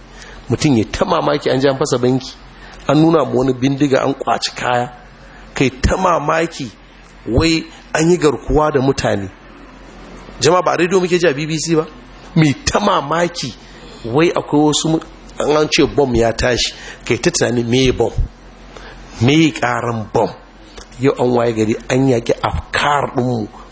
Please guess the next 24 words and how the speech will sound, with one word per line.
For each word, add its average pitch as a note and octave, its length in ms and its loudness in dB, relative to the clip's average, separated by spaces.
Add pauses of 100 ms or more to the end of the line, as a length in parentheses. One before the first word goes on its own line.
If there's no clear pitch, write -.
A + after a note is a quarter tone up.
(120)
an A#2 140 0
shigo A#2 220 2
mana B2 140 2
da G2+ 60 0
waɗannan G#2 380 0
abubuwa. G2 380 0 (320)
Ba D#3 160 4
wanda E3 220 2
bai A#2 100 -4
taɓa B2 180 0
jin A#2+ 120 0
ƙaran G#2+ 280 0
bom G#2+ 160 0
ba G#2+ 160 0
a G2 40 -8
nan. F#2 120 -8 (380)
In D3 140 0
baka B2+ 200 -2
ji G#2+ 100 -2
ba G#2+ 100 2
wasu A2 160 2 (100)
sun A2 100 0
ji G#2+ 80 2
maka. A2 320 -4